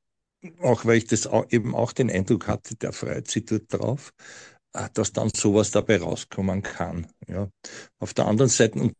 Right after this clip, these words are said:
dann richtig ratlos auch teilweise. Und wie du sagst, nix von einer Waffe, keine, keine, ich will gar nicht sagen, keine Aggressivität, Explosivität, irgendwie dann auch den Glauben an sich selbst verloren, was sonst ja ganz selten nur der Fall ist. Das, das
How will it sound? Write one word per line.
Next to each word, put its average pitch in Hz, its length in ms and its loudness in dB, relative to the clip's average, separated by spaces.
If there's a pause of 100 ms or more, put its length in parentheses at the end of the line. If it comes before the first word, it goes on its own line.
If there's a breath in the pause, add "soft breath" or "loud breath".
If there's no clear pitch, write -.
dann 120 160 0
richtig 110 400 0
ratlos 98 880 -4
auch - 180 -6
teilweise. 98 720 -2
Und 98 140 0
wie 101 100 2
du 110 80 4
sagst, - 500 -4 (400 soft breath)
nix 120 340 0
von 110 200 2
einer 95 500 2
Waffe, 107 520 -2
keine, 104 360 -2
keine, 98 360 -2 (560 loud breath)
ich 107 160 -4
will 117 100 0
gar 113 180 4
nicht 110 120 2
sagen, 110 180 4
keine 117 280 2
Aggressivität, 104 840 0
Explosivität, 113 1200 0 (480)
irgendwie 127 460 0
dann 120 200 0
auch - 240 -2 (340)
den 113 140 0
Glauben 147 380 0
an 143 80 0
sich - 240 0
selbst - 340 -2
verloren, 98 400 0
was - 180 -6
sonst - 380 -2 (480 soft breath)
ja 123 80 2
ganz - 380 2
selten 92 320 2
nur 90 120 2
der 85 120 -2
Fall 87 320 -2
ist. 127 240 -2
Das, - 160 -4
das - 220 -8